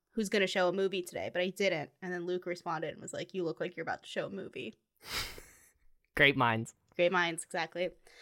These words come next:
Speaker 1: God, I guess we have to talk about Mank. Um,
Speaker 2: Yeah, so the, um,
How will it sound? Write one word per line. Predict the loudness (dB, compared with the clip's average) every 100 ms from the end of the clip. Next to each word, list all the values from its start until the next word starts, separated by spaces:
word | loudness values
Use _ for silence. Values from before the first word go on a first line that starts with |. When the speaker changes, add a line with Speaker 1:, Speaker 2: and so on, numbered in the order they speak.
| -20 -20 0
Speaker 1:
God, | 6 6
I |
guess | 6
we | 2
have | 0
to | -2
talk | 0
about | 2 2
Mank. | 2 0 -4 2
Um, | 6 6 6 6 4 2 -12 -20 -20 -20 -20 _
Speaker 2:
Yeah, | 6 6 4 _ -2
so | 4 10 12 12 12 10 6 0 -12 0
the, | 4 6 8
um, | 8 8 6 4